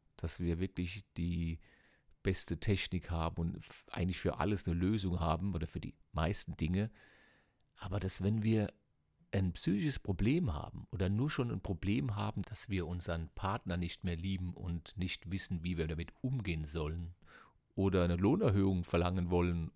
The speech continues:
oder uns selbstständig machen wollen und da in uns so viel Verhinderer sind,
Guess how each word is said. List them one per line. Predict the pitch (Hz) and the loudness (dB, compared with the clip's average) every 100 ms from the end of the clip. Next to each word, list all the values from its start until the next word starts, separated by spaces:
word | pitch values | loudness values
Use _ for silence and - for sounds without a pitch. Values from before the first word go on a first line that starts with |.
| _ | _
oder | 85 92 92 85 - - - - | 0 4 4 4 0 -14 -20 -4
uns | 117 123 | 2 4
selbstständig | 175 - 120 101 | 4 2 0 4
machen | 92 - 95 85 | 2 2 0 2
wollen | 87 87 90 - - - - _ _ _ _ _ - | 2 0 -2 -8 -20 -20 -20 _ _ _ _ _ 0
und | 110 - - _ _ _ _ _ - | 0 0 -10 _ _ _ _ _ 4
da | 101 | 4
in | - 143 160 | 6 2 4
uns | 160 156 | 4 4
so | - 202 | 4 2
viel | - 147 | 2 0
Verhinderer | - 104 170 202 180 80 | 2 4 4 4 2 2
sind, | 85 107 147 - | 2 2 0 -4